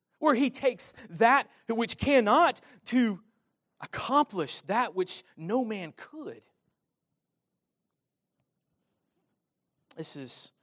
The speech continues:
nothing less than the preservation of God in our lives, effectually calling us, keeping us, preserving us, and one day bringing us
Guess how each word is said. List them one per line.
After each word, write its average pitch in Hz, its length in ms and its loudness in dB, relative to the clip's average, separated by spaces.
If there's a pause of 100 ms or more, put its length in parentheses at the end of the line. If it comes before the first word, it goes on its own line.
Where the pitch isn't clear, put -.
(220)
nothing 160 360 -8
less 139 280 -10
than 131 100 -20
the 123 60 -16
preservation 131 680 -16
of 120 140 -20
God 127 320 -12 (300)
in 120 80 -18
our 117 100 -12
lives, 120 520 -10 (800)
effectually 160 600 -6
calling 175 560 -2
us, 135 200 -10
keeping 196 380 -12
us, 135 160 -10
preserving 156 640 -6
us, - 300 -14 (480)
and 131 160 -14
one 202 240 -6
day 123 260 -8
bringing 156 420 -14
us 143 300 -16